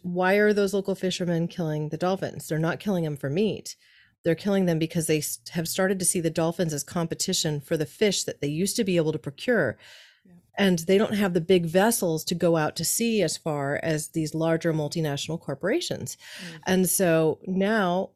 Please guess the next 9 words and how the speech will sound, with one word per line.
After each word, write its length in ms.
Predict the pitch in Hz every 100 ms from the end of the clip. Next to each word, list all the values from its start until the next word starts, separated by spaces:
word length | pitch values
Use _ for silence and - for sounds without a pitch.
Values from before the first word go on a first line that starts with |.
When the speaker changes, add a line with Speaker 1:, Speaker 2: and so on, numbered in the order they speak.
| _
Speaker 1:
you're 180 | 185 170
stuck 460 | - - 196 208
in 100 | 233
this 180 | 185 165
space 760 | - - 302 214 151 165 - - _ _ _
where 500 | - 185 170 160 156 - _ _ _
you 360 | 175 190 233 269
don't 240 | 233 214
have 520 | 190 185 175 165 160